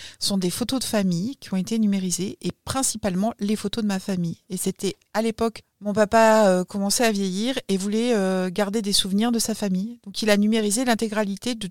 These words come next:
toutes les photos qui lui tombaient sous la main. Et en fait, ça, c'est peut-être quelque chose qui est important de dire quand on écrit, c'est que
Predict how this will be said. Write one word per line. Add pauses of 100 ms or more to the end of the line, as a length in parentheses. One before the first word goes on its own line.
(120)
toutes
les
photos
qui
lui
tombaient
sous
la
main. (220)
Et
en
fait, (380)
ça,
c'est
peut-être
quelque
chose
qui
est
important
de
dire
quand
on
écrit, (480)
c'est
que